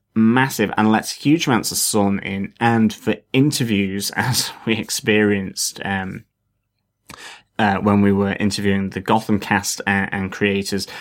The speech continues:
you know, it makes for an echoey location to conduct, uh, an audio interview,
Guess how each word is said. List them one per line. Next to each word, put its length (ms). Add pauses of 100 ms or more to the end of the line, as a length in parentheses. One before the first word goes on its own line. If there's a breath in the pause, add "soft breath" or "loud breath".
(280 loud breath)
you 60
know, 100 (240 loud breath)
it 200
makes 440
for 100
an 200 (140)
echoey 460
location 880
to 400
conduct, 580
uh, 40
an 380
audio 420
interview, 560